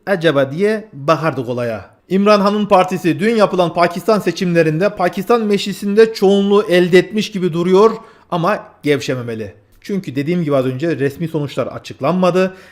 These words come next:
Resmi sonuçlar bekleniyor. Tüm Pakistanlar sandık başında, özellikle İmran Han'ın parti üyeleri sandık başında oyları koruyorlar, sahip çıkmaya çalışıyorlar ama şöyle de bir sıkıntı olabilir.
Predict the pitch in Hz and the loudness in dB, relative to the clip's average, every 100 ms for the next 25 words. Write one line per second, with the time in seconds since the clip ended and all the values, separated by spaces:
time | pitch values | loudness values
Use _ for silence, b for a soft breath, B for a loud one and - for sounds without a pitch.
0 | B 139 139 160 156 147 147 127 135 139 | B -6 -4 -6 -4 -4 -2 -2 -2 -2
1 | 165 170 180 180 180 B 269 247 180 175 | -2 2 2 0 -4 B -2 0 0 0
2 | - 190 175 147 147 175 202 202 220 214 | 0 0 2 0 -2 -2 0 0 0 0
3 | 180 170 196 196 165 175 175 170 190 202 | 2 4 2 2 0 0 0 0 -2 -4
4 | - 160 160 214 175 156 151 - 135 170 | 0 -2 0 -4 0 2 0 -2 -4 -2
5 | 196 190 190 196 226 226 B B 175 180 | -2 -2 0 2 2 0 B B 0 2
6 | 156 185 190 151 160 151 160 175 151 165 | 2 0 -2 -2 0 0 -2 -4 -2 -2
7 | 165 180 185 185 185 196 196 214 - 180 | -4 -6 -4 -2 -2 0 0 0 -2 -6
8 | 160 160 185 - _ b b b b b | -2 -2 -4 -10 _ b b b b b
9 | b b b - 247 220 175 156 147 156 | b b b 2 8 8 8 2 -2 -6
10 | - 143 143 143 139 170 196 165 - | -6 -6 -2 -2 0 2 0 -2 -20